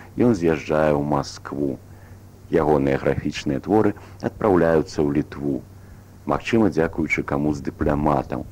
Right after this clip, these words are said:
Бо і Пен быў родам з Літвы. Абставіны смерці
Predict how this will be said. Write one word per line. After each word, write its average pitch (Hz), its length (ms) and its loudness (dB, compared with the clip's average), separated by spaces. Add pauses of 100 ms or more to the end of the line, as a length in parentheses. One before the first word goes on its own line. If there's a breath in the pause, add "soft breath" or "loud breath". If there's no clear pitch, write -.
(480 loud breath)
Бо 82 280 6
і 69 80 -4 (160)
Пен 101 320 2
быў 71 320 4
родам 73 440 2
з 80 200 -8
Літвы. 78 480 0 (640 loud breath)
Абставіны 113 560 0
смерці 95 420 -2